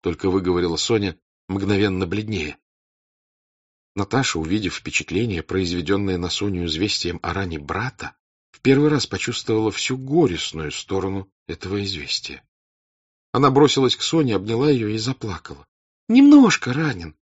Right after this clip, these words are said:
но произведён в офицеры. Он теперь здоров, он сам пишет", говорила она сквозь слёзы.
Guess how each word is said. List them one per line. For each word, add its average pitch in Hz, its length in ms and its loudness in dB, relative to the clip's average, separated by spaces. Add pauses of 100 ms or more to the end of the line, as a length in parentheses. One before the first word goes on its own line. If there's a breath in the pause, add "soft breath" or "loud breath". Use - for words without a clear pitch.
(100)
но 127 120 4
произведён 170 560 6
в 214 60 6
офицеры. 185 640 2 (160)
Он 202 120 2
теперь 240 260 4
здоров, 214 400 6
он 240 100 4
сам 247 260 2
пишет", - 500 -2 (320)
говорила 90 460 -2
она 90 140 -8
сквозь 82 300 -8
слёзы. - 440 -10